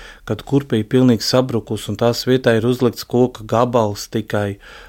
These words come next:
bet vienalga viņš lieto to. Plus vēl interesants ir moments, kad, eh, šīs te dažādie ortopēdiskie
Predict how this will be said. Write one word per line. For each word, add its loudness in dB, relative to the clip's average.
bet -6
vienalga 2
viņš 0
lieto 0
to. -6
Plus -2
vēl 4
interesants 0
ir 0
moments, 4
kad, 0
eh, 2
šīs 2
te 4
dažādie 4
ortopēdiskie 0